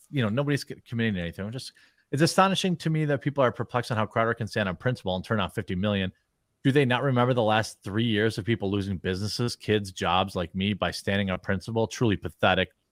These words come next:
Greg C says, "The Incredible Salt Mine." Yep, next week. Jen McMahon, "Who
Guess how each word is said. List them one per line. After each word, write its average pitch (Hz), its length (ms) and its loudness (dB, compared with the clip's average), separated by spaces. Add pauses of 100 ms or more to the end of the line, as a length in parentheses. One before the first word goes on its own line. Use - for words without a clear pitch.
(720)
Greg 127 280 6
C 139 300 2
says, 120 240 4
"The 113 60 0
Incredible 107 340 2
Salt 135 240 4
Mine." 143 200 0
Yep, 131 180 -4
next 110 240 -6
week. 143 240 0 (280)
Jen 139 200 6
McMahon, 127 340 2
"Who 170 260 2